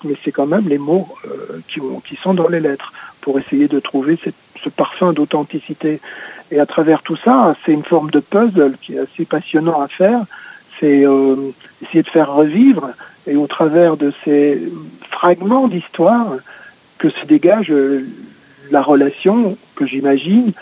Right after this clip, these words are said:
sur base de ces, de ces sources entre, euh, entre, euh, entre Charles et Jeanne. Bien sûr, il y a, il y a un point de vue, c'est-à-dire que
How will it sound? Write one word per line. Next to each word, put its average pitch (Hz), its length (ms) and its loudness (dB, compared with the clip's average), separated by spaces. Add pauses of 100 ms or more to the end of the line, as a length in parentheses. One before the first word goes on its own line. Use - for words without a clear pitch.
(500)
sur - 300 -4
base 170 260 2
de 147 180 -6
ces, 139 180 0
de 131 220 -6
ces 139 120 -2
sources 226 360 0
entre, 165 360 -2
euh, 131 320 0 (420)
entre, 135 260 -6
euh, 127 640 -2
entre - 240 -8
Charles 147 300 0
et 151 40 -6
Jeanne. 190 340 2 (440)
Bien 147 160 2
sûr, 185 260 0
il 143 60 -2
y 139 60 2
a, 135 200 0
il 143 80 -12
y 143 60 -8
a 123 80 -8
un 127 220 -6
point 170 240 0
de 185 80 2
vue, 277 200 6
c'est-à-dire 139 380 -2
que 147 80 -8